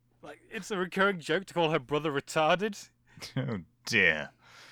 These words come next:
Speaker 2: Uh, that's back when,
Speaker 1: I'd
Speaker 2: uh, it's just, I'd, I'd love to be part of those dubbing groups back in that time when they did
Speaker 1: Hmm.
Speaker 2: not give a monkey's.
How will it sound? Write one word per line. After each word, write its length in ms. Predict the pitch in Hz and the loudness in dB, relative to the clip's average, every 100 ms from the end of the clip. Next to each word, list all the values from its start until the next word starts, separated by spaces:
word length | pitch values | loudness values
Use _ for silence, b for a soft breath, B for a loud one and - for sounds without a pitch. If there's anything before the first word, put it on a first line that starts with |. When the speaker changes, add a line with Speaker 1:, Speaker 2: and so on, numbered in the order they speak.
| B B 302 349 311 B B B | B B -6 -6 -12 B B B
Speaker 2:
Uh, 640 | - 131 117 113 110 90 85 B B B B B B B B B | 0 4 8 10 10 8 4 B B B B B B B B B
that's 180 | 160 143 | 0 4
back 200 | 185 165 | 4 6
when, 180 | 156 135 | 8 8
Speaker 1:
I'd 160 | 240 202 | 6 4
Speaker 2:
uh, 140 | 76 - | -2 -4
it's 140 | 113 - | -8 -8
just, 260 | - - - B - | -8 -10 -12 B 6
I'd, 240 | 226 226 | 6 8
I'd 220 | 165 196 | 8 8
love 420 | 175 160 170 190 - | 8 6 8 6 4
to 100 | 151 | 0
be 140 | 147 | 2
part 240 | 139 151 131 | 6 6 6
of 60 | |
those 180 | 135 123 | 4 2
dubbing 320 | - 131 123 | 2 2 2
groups 320 | 107 107 92 - | 2 0 -2 2
back 320 | 120 107 113 | 6 6 4
in 80 | 98 | 2
that 200 | 95 - | 2 4
time 220 | 107 92 B | 4 2 B
when 140 | B 143 | B 6
they 120 | 151 | 6
did 320 | 139 - 156 | 4 6 6
Speaker 1:
Hmm. 60 | 135 | 8
Speaker 2:
not 260 | 143 139 | 6 6
give 200 | 139 143 | 4 6
a 80 | 123 | 6
monkey's. 1200 | 117 104 113 127 - - - 139 - 110 - - | 4 4 2 0 -4 -6 -6 -8 -6 -8 -8 -16